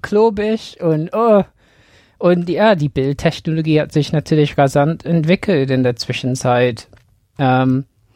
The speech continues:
aber andererseits finde ich es richtig krass und total überflüssig, wenn man einen funktionierenden Fernseher hat, äh, da einen neuen zu holen. Irgendwie ein Teil von mir denkt halt, das kann man eigentlich nicht bringen.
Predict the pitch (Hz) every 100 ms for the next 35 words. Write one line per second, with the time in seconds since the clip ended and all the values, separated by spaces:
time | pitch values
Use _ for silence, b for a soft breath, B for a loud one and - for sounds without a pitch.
0 | b b b b 165 160 160 147 170 175
1 | 165 170 160 - - - - 170 170 151
2 | 151 143 - 170 165 - 147 - 127 156
3 | - - - _ _ 156 147 160 147 156
4 | 147 143 160 170 - 160 - 143 156 147
5 | 147 143 143 165 151 - 143 147 143 139
6 | 139 131 131 151 165 165 160 156 - -
7 | b b b b b - 147 147 143 160
8 | 151 147 143 190 220 196 165 143 131 131
9 | 127 143 147 143 135 143 156 - 160 156
10 | 151 143 143 139 143 123 123 - 160 151
11 | 139 143 - 147 - 151 131 156 190